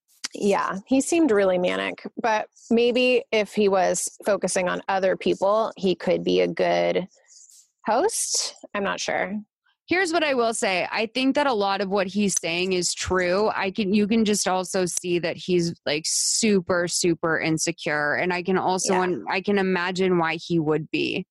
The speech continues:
Speaker 2: like, based off of all the other stuff that he said. And I don't think that he's, like, the, as the days go by, like, it's sort of undeniable that he seems to be on some sort of, like,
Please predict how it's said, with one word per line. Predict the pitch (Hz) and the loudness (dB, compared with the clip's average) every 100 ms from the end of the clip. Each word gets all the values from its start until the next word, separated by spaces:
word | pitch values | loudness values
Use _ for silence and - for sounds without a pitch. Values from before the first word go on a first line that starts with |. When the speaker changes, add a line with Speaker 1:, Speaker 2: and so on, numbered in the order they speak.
| _ | _
Speaker 2:
like, | - 185 170 | -4 -4 -4
based | 185 175 - | -4 -4 -4
off | 175 175 | -4 -4
of | 180 | -4
all | 165 165 | -2 -2
the | 165 | 0
other | 160 160 | 0 0
stuff | 160 - 156 - | -2 -4 -6 -4
that | 151 | -8
he | - 147 | -4 -6
said. | - 127 110 110 180 - - - _ | -4 -4 -4 -6 -10 -16 -20 -20 _
And | 220 220 | -4 -2
I | 220 | -2
don't | 190 226 226 208 - - | 0 0 0 -2 -6 -8
think | 214 202 190 | -4 -4 -2
that | 190 185 | -4 -4
he's, | - - 185 180 175 - | -8 -2 0 0 -2 -4
like, | 175 175 165 160 - _ _ - _ _ _ _ _ _ _ - - _ | -2 0 -2 -6 -16 _ _ -20 _ _ _ _ _ _ _ -20 -20 _
the, | - 202 233 220 - 165 208 190 | -2 0 2 -2 -6 -4 -4 -2
as | 247 226 | -4 -2
the | 269 | -2
days | 208 240 254 254 | 0 0 0 0
go | 214 233 202 | 0 0 0
by, | 175 170 175 185 202 214 | 0 -2 -2 0 0 2
like, | 190 180 | 0 -2
it's | 185 - | -4 -2
sort | 202 196 | 0 0
of | 190 | 0
undeniable | - 190 185 180 170 165 175 185 202 | 0 0 2 0 0 -2 -2 0 -2
that | 185 175 | 0 -2
he | 180 | -2
seems | - 180 175 170 | -2 0 0 0
to | 190 | -2
be | 165 175 175 175 175 _ _ _ _ _ _ _ _ _ | 0 2 2 0 -2 _ _ _ _ _ _ _ _ _
on | 196 190 175 | -4 -2 -2
some | - 180 175 | -2 0 0
sort | 170 190 180 | 0 0 0
of, | 175 | 0
like, | 170 170 165 - | 0 -2 -2 -8